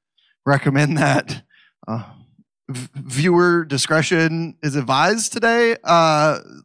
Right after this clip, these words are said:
audience discretion is advised. And it just starts out pretty intense. So, um,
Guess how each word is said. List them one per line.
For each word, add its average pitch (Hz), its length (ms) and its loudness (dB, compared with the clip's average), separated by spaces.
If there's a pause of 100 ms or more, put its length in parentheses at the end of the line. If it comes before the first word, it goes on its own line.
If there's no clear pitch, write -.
(100)
audience 180 480 2
discretion 185 600 0
is 160 160 -2
advised. 165 680 -2 (400)
And 165 140 2
it 170 80 2
just 175 180 2
starts 180 380 2
out 185 400 2
pretty 175 240 2
intense. 165 640 -4 (500)
So, 160 560 4 (160)
um, 147 640 0